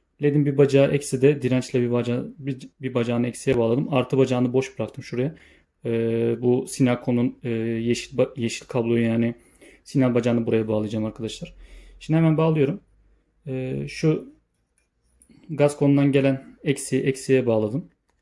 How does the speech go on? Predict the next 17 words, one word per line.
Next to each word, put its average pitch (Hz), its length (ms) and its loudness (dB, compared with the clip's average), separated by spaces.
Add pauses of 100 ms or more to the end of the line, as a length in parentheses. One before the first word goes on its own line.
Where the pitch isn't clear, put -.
(920)
Pilin 131 260 0
eksisine 117 440 -4
bağladım. 107 420 -6 (840)
Artıyı, 135 640 2
şu - 260 -4
artı 127 260 -4
kablosunu 123 720 -2 (100)
artıya 131 380 -2
bağladım. 113 460 -2 (540)
Pilin 120 240 -4
artısına 113 400 -6
bağladım. 110 400 -6 (560)
Ortadaki 151 560 0
yeşil 147 440 0
bacağı 123 440 2
da 180 280 -2 (600)
ledin, 139 600 2